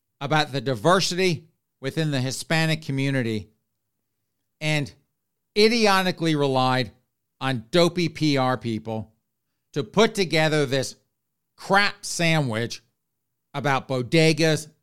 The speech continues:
and blossoms and breakfast tacos.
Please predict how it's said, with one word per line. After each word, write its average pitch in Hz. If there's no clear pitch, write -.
and 135
blossoms 156
and 131
breakfast 156
tacos. 117